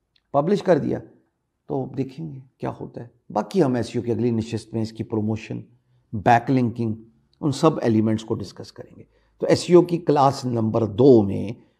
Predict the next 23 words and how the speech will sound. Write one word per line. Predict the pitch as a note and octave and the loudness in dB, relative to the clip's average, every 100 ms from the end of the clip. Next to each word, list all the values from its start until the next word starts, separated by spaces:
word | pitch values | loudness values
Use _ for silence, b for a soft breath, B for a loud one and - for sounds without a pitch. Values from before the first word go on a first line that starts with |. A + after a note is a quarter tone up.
| b | b
आज | C3 B2 | 0 0
की | - B2 | 0 -2
इस | A2 - | -2 -4
महफिल | G2+ A2 A#2+ - A#2 | -4 0 0 0 -2
में, | G#2 A2 A2+ - _ _ - | -2 -4 -8 -16 _ _ -6
हमने | B2 B2+ | -2 -2
कीवर्ड | B2 C3 C3 B2+ B2+ | -2 -2 2 2 0
का | C#3 | -2
एनालिसिस | C#3 A2 F#2+ G2+ G#2+ - G#3+ G3+ - _ _ _ | -6 -4 -4 -4 -4 -4 -6 -8 -12 _ _ _
और | - - | -8 0
फिर | |
उससे | B2+ B2 C3 | 0 0 0
रिलेटेड | A#2 A2+ A2+ C3 - | 2 0 0 -4 -4
कंटेंट | A#2+ A2 G2+ B2 C3 C3+ | -4 -2 -4 -4 -4 -6
लिखना | G2 F#2+ G#2+ - A2+ | -10 -8 -10 -6 -8
सीखा। | G#2 - - - - _ _ _ _ | -8 -10 -18 -20 -20 _ _ _ _
कंटेंट | F#3+ G3 G3 B3 | 0 0 2 2
लिखने | G#3+ E3 B2+ C#3+ G#3 | 4 0 0 -2 0
के | E3+ | 2
लिए | D3+ D3+ | 2 0
इंतखाब | D3 - - C#3 D3 | -2 -4 0 0 0
मैंने | C3+ B2 | -2 -2
किया | A2+ A2+ A#2+ | -2 -2 -2